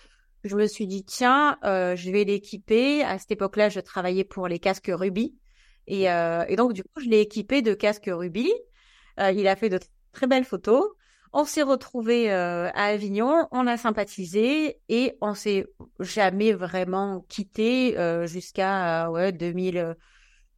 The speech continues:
jusqu'à ce qu'il, non, non, voilà, on s'est, on s'est jamais quittés. Il me racontait ce qui se passait dans sa vie professionnellement.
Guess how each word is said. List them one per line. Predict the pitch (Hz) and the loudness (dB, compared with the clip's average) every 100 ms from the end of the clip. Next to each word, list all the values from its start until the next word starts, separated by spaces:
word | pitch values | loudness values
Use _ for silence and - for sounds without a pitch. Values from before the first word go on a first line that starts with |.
| _ - | _ -10
jusqu'à | 180 208 202 | -2 0 0
ce | - | -4
qu'il, | 214 196 190 190 190 196 | -4 -2 -2 -2 -2 2
non, | 269 | 4
non, | 381 | 4
voilà, | 285 190 | 2 2
on | 214 | 2
s'est, | - 190 | -2 -4
on | 180 | -4
s'est | 202 202 | -4 -2
jamais | 208 220 | 0 -2
quittés. | - 247 | 0 2
Il | |
me | 240 | 2
racontait | 185 185 190 202 208 | 2 0 -2 0 -2
ce | |
qui | - 175 | -2 -12
se | - | -4
passait | 180 175 208 | -4 -2 -4
dans | 180 170 | -4 -6
sa | - 175 | -4 -2
vie | 170 190 | -2 -6
professionnellement. | 196 180 180 160 185 175 175 202 330 | -6 -8 -8 -8 -6 -4 0 0 0